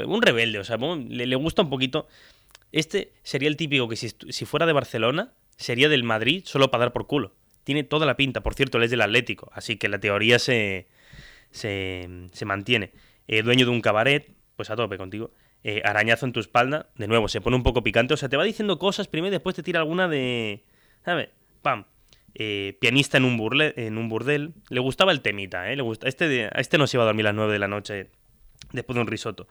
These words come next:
Eh, bongosero en La Habana, tocando los bongos por ahí. Casanova en Venecia. O sea, Taúr en Monte Carlo y Casanova en Venecia. El viajecito que se hacía este por el Mediterráneo era espectacular.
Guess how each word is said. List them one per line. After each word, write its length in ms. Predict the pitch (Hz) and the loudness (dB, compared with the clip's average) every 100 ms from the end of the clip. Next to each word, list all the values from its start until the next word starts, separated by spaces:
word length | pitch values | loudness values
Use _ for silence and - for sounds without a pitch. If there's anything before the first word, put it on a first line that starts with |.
| _ - - _ - | _ -20 -20 _ -6
Eh, 180 | 107 113 - | -2 -2 -4
bongosero 800 | 123 120 123 120 113 - 143 139 | -2 4 6 8 6 4 2 2
en 100 | 117 | 4
La 60 | |
Habana, 300 | 110 139 131 | 4 4 2
tocando 360 | - 110 117 117 | -2 0 2 2
los 120 | 104 | 0
bongos 300 | 117 135 110 | 0 0 -2
por 160 | - 117 | -2 -2
ahí. 200 | 127 139 _ _ _ - | -2 -6 _ _ _ -4
Casanova 460 | 107 - 87 135 | -4 -2 0 2
en 100 | 131 | 4
Venecia. 480 | 110 120 143 117 123 _ _ - | 2 0 0 -4 -8 _ _ -8
O 60 | |
sea, 260 | 127 107 - _ _ | -2 -2 -4 _ _
Taúr 280 | 135 151 202 | 0 2 2
en 80 | 185 | 0
Monte 300 | 170 160 151 | -2 -4 -2
Carlo 540 | 180 202 208 247 262 _ _ _ _ _ _ _ _ _ _ - | 0 -2 -4 -8 -12 _ _ _ _ _ _ _ _ _ _ -12
y 120 | 127 | -2
Casanova 400 | 170 - 131 147 | -2 -2 -2 0
en 80 | 131 | 0
Venecia. 420 | 117 113 - 110 | 0 -2 -2 -2
El 140 | 113 | -2
viajecito 500 | 117 113 123 170 214 | -2 -2 -2 -4 -4
que 80 | 202 | -4
se 80 | 147 | -4
hacía 240 | 123 131 | -2 -2
este 200 | 123 131 | -2 -4
por 140 | 113 110 | -4 -6
el 80 | |
Mediterráneo 540 | 107 107 101 104 127 180 | -4 -4 -2 -2 -2 -2
era 80 | 151 | -4
espectacular. 580 | 120 107 104 98 95 | -8 -10 -10 -8 -10